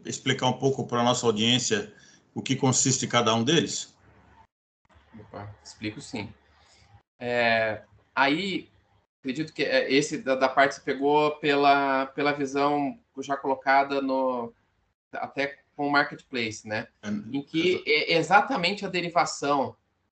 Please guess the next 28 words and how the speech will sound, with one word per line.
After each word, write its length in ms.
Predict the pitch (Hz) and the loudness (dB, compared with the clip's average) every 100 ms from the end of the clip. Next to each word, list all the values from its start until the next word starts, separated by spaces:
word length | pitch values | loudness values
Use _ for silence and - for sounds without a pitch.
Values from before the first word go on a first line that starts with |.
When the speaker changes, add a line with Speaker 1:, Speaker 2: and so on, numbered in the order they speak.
| _ | _
Speaker 2:
entre 360 | 135 143 151 143 | 0 0 0 -10
como 360 | - 160 180 | -2 -2 0
começou, 580 | 180 160 147 - 143 165 | -2 -2 -2 -2 -2 0
né? 140 | 151 139 | 0 0
A 40 | |
AgroTools, 440 | 139 139 - 147 | 0 -2 -4 -4
ela 120 | 147 143 | -2 -2
começou 760 | 156 151 143 - 139 127 120 - _ _ _ _ _ - | -2 -4 -4 -4 -2 -2 -4 -14 _ _ _ _ _ -4
colocando 1400 | 139 143 - 135 131 135 131 131 127 123 120 113 110 107 - _ _ _ _ _ _ - | 2 2 2 2 2 2 0 0 0 2 2 2 0 -2 -10 _ _ _ _ _ _ -10
a, 680 | 110 113 110 104 101 101 | -6 -2 0 0 0 -2
a, 60 | 104 _ _ - _ _ | -8 _ _ -20 _ _
o 100 | 117 | -10
desenvolvimento 720 | 120 139 139 139 139 165 - - | -6 -4 -2 -2 0 0 0 -4
de 100 | - | -6
tecnologia 880 | 165 - 143 131 123 117 127 160 175 | -6 -4 -2 0 -2 -4 -2 -2 -2
para 160 | 175 | -2
as 100 | 165 | -4
grandes 240 | 147 156 - | -4 -8 -10
corporações. 800 | 160 160 151 - - - - _ _ _ | -12 -8 -8 -8 -14 -18 -20 _ _ _
A 80 | _ | _
gente 80 | - | -16
começou 260 | 214 208 | -12 -8
assim, 320 | 233 - 113 104 _ _ | -8 -6 -8 -10 _ _
né? 280 | 117 139 151 | -2 -2 -2
Em, 240 | 120 117 | -6 -4
em 160 | 127 - | -6 -6
o 120 | - 143 | -10 -10
que 400 | - 196 233 | -6 -6 -6